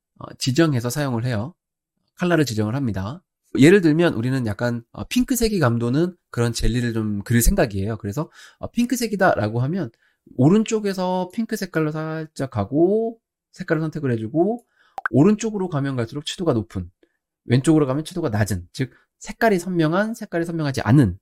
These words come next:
그리고 위쪽으로는, 어, 명도가 밝고 아래쪽으로 가면 명도가 어두운 색깔을 이렇게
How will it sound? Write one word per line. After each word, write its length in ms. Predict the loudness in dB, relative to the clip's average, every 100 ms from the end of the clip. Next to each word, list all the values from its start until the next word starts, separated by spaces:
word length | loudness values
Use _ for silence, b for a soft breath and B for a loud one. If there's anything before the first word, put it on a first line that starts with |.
| -2
그리고 240 | 2 4 2 2
위쪽으로는, 1040 | 2 2 2 0 -4 0 2 2 -2 -4 b b b b -4
어, 140 | 2
명도가 440 | 6 6 6 4
밝고 380 | 2 -2 -8 -14 -4
아래쪽으로 480 | -2 -2 -2 -4
가면 260 | -2 0 0
명도가 340 | -2 -4 -6 -8
어두운 460 | -2 2 2 2 0
색깔을 280 | -2 -4 -4
이렇게 280 | 0 -2